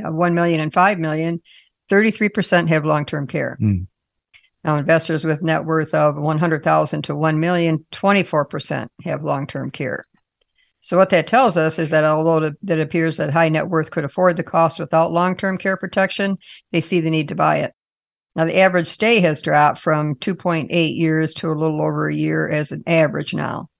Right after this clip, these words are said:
Speaker 1: And, uh, that could very well be because we're seeing people that are living longer at home, and by the time they actually end up in the nursing home, they're, you know, um, have just about, uh, left this world. But the good news is you can purchase a policy to fit your needs.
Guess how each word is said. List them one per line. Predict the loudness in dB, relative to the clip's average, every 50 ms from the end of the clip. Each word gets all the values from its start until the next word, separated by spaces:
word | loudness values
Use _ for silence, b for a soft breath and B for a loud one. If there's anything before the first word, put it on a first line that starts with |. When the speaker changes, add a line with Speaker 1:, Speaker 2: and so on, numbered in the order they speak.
| -16 -12 -10
Speaker 1:
And, | -8 -6 -6 -6 -6 -6 -4
uh, | -4 -4 -2 -2 -2 -4 -4 -6
that | -6 -8 -8 -6
could | -4 -4 -2 0
very | 0 0 0
well | 2 2 0 0
be | 0 0 -2 -2 -2
because | -4 -6 -6 -8 -8 -8 -6
we're | -6 -8 -6
seeing | -4 -4 -4 -4 -2
people | -4 -4 -4 -2 -4 -4
that | -2 -2 -2 0
are | 0 -2 -2 B B B B B B
living | 2 2 4 4 4 4
longer | 4 4 4 4 4 4
at | 2 2 2
home, | 2 2 4 4 4 2
and | 2 2
by | 2 2
the | 2 0
time | -4 -2 -2 -2 0
they | -2 -2
actually | -4 -4 -4 -4 -4
end | -2 -4
up | -4 -6
in | -6 -4
the | -4
nursing | -2 -2 -4 -4 -4 -6 -6
home, | -4 -4 -4 -4 -4
they're, | -4 -4 -4 -6 -8 b b b b b b -10
you | -6 -4
know, | -4 -2 -2 -4 -4
um, | -4 -4 -4 -2 -4 -4 -4 -4
have | -4 -6 -6
just | -6 -8 -8 -8 -8
about, | -6 -4 -2 -2 -2 -4 -6 -6
uh, | -6 -4 -4 -4
left | -4 -4 -4 -4 -6
this | -8 -12 -10 -8
world. | -4 -2 -2 0 -2 -2 -4 -6 -10 _ _ _ _ _ _ _ _ _ _ _ _ _ _ _
But | -8 -6 -6
the | -2
good | 2 2 2 2
news | 2 0 2
is | 2 2 2 2
you | 0
can | -2 -2 -2
purchase | 0 0 0 0 0 -4 -6 -6
a | -4
policy | -2 0 2 4 4 2 2 0 -2 -2
to | -2 -2
fit | -4 -4 -4 -4 -4
your | -4 -2
needs. | -2 0 0 -2 -2 -6 -12 -18 -20